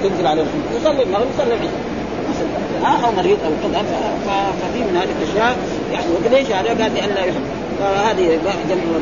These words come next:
بين الصلاة. وهناك أشياء تتأكد، وذلك الجمع بين الصلاتين هذا في، في، في النسك، ها، هذا تقدم في الحج، الرسول جمع بين الظهر والعصر في، في عرفة، وجمع بين المغرب والعشاء. وبعضهم اختلف في هذا، هل هذا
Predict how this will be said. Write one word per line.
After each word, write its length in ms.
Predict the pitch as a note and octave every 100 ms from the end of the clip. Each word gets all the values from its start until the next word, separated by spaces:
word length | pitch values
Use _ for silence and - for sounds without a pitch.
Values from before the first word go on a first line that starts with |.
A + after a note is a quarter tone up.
| E3
بين 120 | D#3+
الصلاة. 240 | - D#3 - - - G3+
وهناك 360 | G#3 B3 C4
أشياء 340 | A3+ G3 A#3+ A#3
تتأكد، 500 | G3+ - A3 - A#3+ F3+
وذلك 260 | G3 G#3+ -
الجمع 300 | D#3+ G3+ F3+
بين 120 | F#3
الصلاتين 540 | E3 F3+ D#3+ C#3+ G#3+ G3
هذا 300 | F3+ G3+ G3+
في، 60 | F#3+ E3+ E3+ - - -
في، 220 | A3+ G#3+ -
في 60 |
النسك، 300 | A3 - - - - - - -
ها، 300 | F#3+ A3 G3+
هذا 60 | F3
تقدم 300 | F#3 F#3+ E3 E3+
في 60 |
الحج، 240 | D3+ - A#3+ - - E3 F3 F3 F3 E3 F#3+ - E3+
الرسول 280 | E3 - E3
جمع 200 | F#3 E3+
بين 220 | E3+ D#3 D3+ - - -
الظهر 280 | D#3 G3 F3+
والعصر 320 | D#3 E3 F#3+ D3+
في، 60 | D#3+ D3+ D3
في 80 | D#3+
عرفة، 360 | D3+ G#3 A#3 A#3 E3
وجمع 280 | E3 G#3+ E3
بين 160 | E3+ D#3+
المغرب 400 | D3+ E3+ D3+ D3
والعشاء. 460 | C#3+ F3+ G2 F#3+ - - - E3+
وبعضهم 640 | F#3+ F#3+ F#3 F#3 G#3+ G3 G3 F3
اختلف 340 | - A3 G3
في 100 | E3+
هذا، 120 | D3+ - - -
هل 80 | F3
هذا 240 | G#3 G#3+